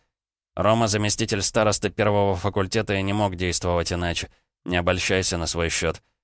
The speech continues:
Ему семнадцать не так давно исполнилось, и в следующем году он закончит школу. Вы больше никогда не увидитесь". Я зачем-то попытался её вразумить. "Не знаю, зачем мне было это нужно" но почему-то стало её немного жалко.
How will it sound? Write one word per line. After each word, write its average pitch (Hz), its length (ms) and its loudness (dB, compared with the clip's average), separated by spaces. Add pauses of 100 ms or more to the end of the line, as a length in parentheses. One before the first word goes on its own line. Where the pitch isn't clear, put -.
(200)
Ему 104 280 0
семнадцать 107 640 0
не 90 100 -2
так 90 220 0
давно 92 320 0
исполнилось, 95 720 0
и 78 60 -2
в - 60 -6
следующем 87 500 -2
году 90 220 0
он 90 120 0
закончит 87 480 -4
школу. 87 400 0 (440)
Вы 104 140 0
больше 110 280 0
никогда 101 360 0
не 101 120 0
увидитесь". 95 600 -2 (460)
Я 90 160 0
зачем-то 87 460 -2
попытался 85 580 0
её 80 300 -4
вразумить. 80 580 -2 (480)
"Не 107 140 0
знаю, 127 260 2
зачем 120 340 2 (120)
мне 117 180 2
было 110 200 2
это 110 220 2
нужно" 82 480 -2 (400)
но 92 200 0
почему-то 90 420 -2
стало 87 320 2
её 80 300 -2
немного 80 420 -2
жалко. 80 460 0